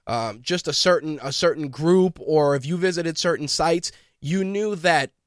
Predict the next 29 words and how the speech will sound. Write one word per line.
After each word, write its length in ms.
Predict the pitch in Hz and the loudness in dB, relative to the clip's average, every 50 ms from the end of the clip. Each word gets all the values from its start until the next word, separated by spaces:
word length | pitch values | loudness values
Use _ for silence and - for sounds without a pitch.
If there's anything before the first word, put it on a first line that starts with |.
| _ _ _ _ _ _ _ _ _ _ _ _ _ _ _ _ - | _ _ _ _ _ _ _ _ _ _ _ _ _ _ _ _ -12
your, 600 | 147 143 156 165 156 151 151 147 147 139 135 127 - | -4 0 4 6 6 6 6 6 4 4 2 0 -2
your 220 | - 147 156 156 | -4 -4 -2 -2
needs 400 | 147 147 151 165 175 180 185 160 | 0 0 2 2 2 2 0 -2
were 100 | 165 160 | -2 -2
gonna 160 | 151 170 160 | 0 0 0
be 140 | 147 151 143 | 0 0 0
met. 320 | 139 139 151 160 170 - - | 0 2 2 2 2 0 -2
You 80 | 151 | -4
were 100 | 143 147 | -4 -2
gonna 140 | 147 156 151 | -2 -2 -2
get 260 | 147 151 143 135 - _ _ _ _ _ _ - | -2 0 -2 -2 -2 _ _ _ _ _ _ -8
gaming 340 | 131 160 151 156 156 160 160 | -2 0 0 2 2 0 0
information 560 | 156 147 - 156 147 147 147 147 - 151 139 | -2 -2 -2 -2 -2 0 0 0 0 -2 -4
sooner 400 | - - - 170 165 160 160 151 | -4 -4 -2 -2 0 0 0 2
rather 300 | 147 147 143 143 135 135 | 2 4 4 2 2 -2
than 180 | 131 139 131 131 | -2 -4 -2 0
later. 340 | 147 175 190 190 160 131 117 - _ _ _ _ _ - | 2 2 4 4 2 0 -2 -4 _ _ _ _ _ -4
And 300 | - 160 151 147 147 - _ - | -2 0 0 0 -4 -6 _ -6
again, 340 | 160 175 214 233 202 151 139 | -4 -2 0 0 0 0 -2
this 180 | 170 202 - | -4 -4 -4
is 120 | - 202 160 | -4 -2 0
just 240 | 190 208 202 - 151 | 0 0 2 2 0
an 100 | 170 170 | 2 2
evolving 580 | 156 143 151 156 160 170 170 170 180 160 147 | 2 4 4 6 6 6 6 4 2 0 0
medium 500 | 139 151 165 160 151 131 120 113 117 123 | 0 0 0 0 0 0 -2 -4 -4 -4
with, 200 | 123 127 123 - | -6 -6 -6 -4
with 180 | 131 139 147 139 | -4 -4 -4 -4
the 120 | 147 143 | -4 -2
internet 420 | 147 208 214 - 196 190 165 147 | -2 -2 0 0 0 0 -2 -2